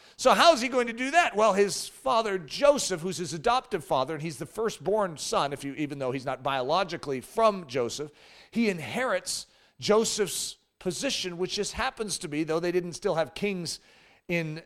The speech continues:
uh, Judah at the time, he is of the lineage of kings. That's, that's extraordinary. Everything about this is fulfilled in one man. He must be betrayed for thirty pieces of silver. His hands and his feet must be pierced.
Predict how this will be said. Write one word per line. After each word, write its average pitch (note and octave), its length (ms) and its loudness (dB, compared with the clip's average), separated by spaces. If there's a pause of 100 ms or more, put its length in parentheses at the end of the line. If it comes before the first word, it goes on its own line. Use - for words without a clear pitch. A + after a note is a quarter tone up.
uh, D3 160 2
Judah E3+ 360 0
at D#3+ 120 0
the D#3 80 -6
time, F#3+ 380 0
he F3+ 260 -6
is F3 140 -2
of E3 120 -6
the F3+ 100 0
lineage F#3+ 460 -2
of F3 140 -6
kings. F4 680 2 (520)
That's, - 380 -6 (100)
that's D#3+ 240 0
extraordinary. D#4 960 0 (1000)
Everything E4 580 2
about C#4 340 2
this A3+ 200 -2
is B3+ 180 -2
fulfilled E4 540 -2
in C#4 160 -4
one D4 340 4
man. D#4 300 2
He A#3 80 0
must B3+ 240 -2
be D4 80 0
betrayed D4+ 520 -2
for B3 140 -2
thirty D4+ 300 -2
pieces G#3+ 400 -4
of A3 80 -4
silver. D4+ 400 2
His A3 100 2
hands D4+ 420 0
and B3 80 -4
his A3 140 -4
feet E4 300 0
must A#3 200 -4
be A3 120 -6
pierced. D#4 640 -2